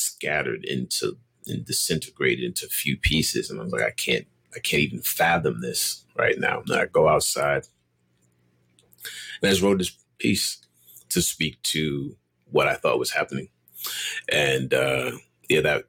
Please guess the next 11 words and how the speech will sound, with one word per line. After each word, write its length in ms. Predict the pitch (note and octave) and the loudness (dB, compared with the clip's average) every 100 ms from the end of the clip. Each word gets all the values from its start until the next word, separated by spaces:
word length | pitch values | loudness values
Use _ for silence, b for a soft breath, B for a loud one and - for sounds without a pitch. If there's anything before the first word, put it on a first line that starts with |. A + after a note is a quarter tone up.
| - | 0
that 220 | D#2 - | 0 0
particular 480 | D#2 - - D2 D2 | -6 -6 0 2 2
poem 420 | - D#2 D2+ C#2+ | 2 2 4 4
wound 340 | D2+ D#2 D2 | 4 4 4
up 140 | C#2+ - - _ _ | 2 0 -16 _ _
taking 440 | - - - C#2+ C#2 | -2 2 2 2 2
me 400 | C2+ C2+ C#2 - _ _ _ _ _ | 2 2 0 -4 _ _ _ _ _
a 80 | - | 0
few 400 | - - D2 D#2 | 0 0 0 -2
places. 800 | - A1+ A1+ - A1+ - - - _ | 0 2 2 2 0 -2 -4 -8 _
Uh, 440 | - - C2 - | 0 2 2 0